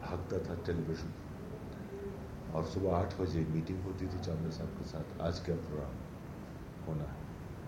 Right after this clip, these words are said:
मैं आइडियाज देता था। I was supposed to give him five, six alternatives कि आज शाम ये, ये, ये हो सकता है।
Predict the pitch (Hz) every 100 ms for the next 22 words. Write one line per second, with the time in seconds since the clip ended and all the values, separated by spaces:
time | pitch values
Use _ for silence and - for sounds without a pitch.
0 | - - - - - - 90 80 73 85
1 | 98 98 95 92 90 92 82 90 90 90
2 | 110 104 87 87 80 87 87 85 80 80
3 | - - - - 73 - 73 73 - -
4 | - 78 71 73 - 73 73 69 73 71
5 | 69 71 71 - - - - - -